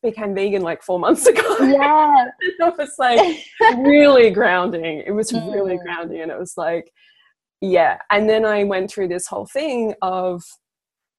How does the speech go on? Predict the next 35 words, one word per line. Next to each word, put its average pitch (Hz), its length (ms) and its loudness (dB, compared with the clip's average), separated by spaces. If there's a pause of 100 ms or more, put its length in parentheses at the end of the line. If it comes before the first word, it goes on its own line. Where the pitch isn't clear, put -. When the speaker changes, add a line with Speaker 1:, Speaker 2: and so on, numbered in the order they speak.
(140)
Speaker 1:
like, 214 420 -6
how 208 340 -2
do, 202 260 -2
what 196 220 0
kind 254 220 -2
of 220 120 0
vegan 190 300 -2
do 180 200 -6
I 170 100 -6
wanna 165 260 -6
be? - 540 -8
Speaker 2:
Right. 190 580 -8
Speaker 1:
Do 233 180 2
I 214 100 6
wanna 202 260 2
be 202 240 0
one 202 200 0
of 180 180 -6
these 165 440 -6
shouty, 180 420 -2
angry 170 340 -6
vegans 170 560 -6
that's - 220 -8
just - 260 -10
gonna, 175 280 -10
like, 170 240 -10
yell 175 260 -4
at - 120 -10
people 180 260 -6
<laughs> - 60 -6
for - 40 -2 (160)
not 392 300 -2 (200)
being 294 420 2
Speaker 2:
Mm-hmm. - 0 -
Speaker 1:
vegan? 190 500 -4